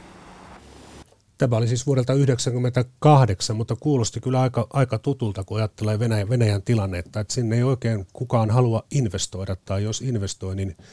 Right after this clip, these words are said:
tuotto-odotukset pitää olla todella suuret, koska rahat ovat siellä vaarassa. No, Stora Ensollakaan ei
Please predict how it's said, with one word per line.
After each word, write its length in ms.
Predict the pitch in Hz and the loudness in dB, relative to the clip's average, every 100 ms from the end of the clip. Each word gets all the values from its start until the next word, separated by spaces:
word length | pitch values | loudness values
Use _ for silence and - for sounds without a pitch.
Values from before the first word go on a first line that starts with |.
| - - - - - - _ | -20 -20 -20 -20 -20 -20 _
tuotto-odotukset 840 | 156 147 - 107 113 95 95 95 - | 6 6 6 2 2 2 -2 -4 -4
pitää 140 | - | 0
olla 160 | 110 104 | 0 2
todella 300 | 139 120 92 | 4 4 4
suuret, 400 | 87 110 90 87 | 0 -2 -2 -4
koska 280 | - - 101 | -8 -8 -2
rahat 320 | 110 98 87 | 0 0 0
ovat 160 | 87 90 | -4 -6
siellä 300 | - 101 92 | -4 -2 -2
vaarassa. 520 | 110 95 87 - 107 | 0 0 -2 -2 -4
No, 140 | 104 117 | -4 -8
Stora 380 | - 160 117 104 | -2 0 0 0
Ensollakaan 520 | 101 110 - 120 131 | -2 -4 -2 -2 2
ei 200 | 131 | 0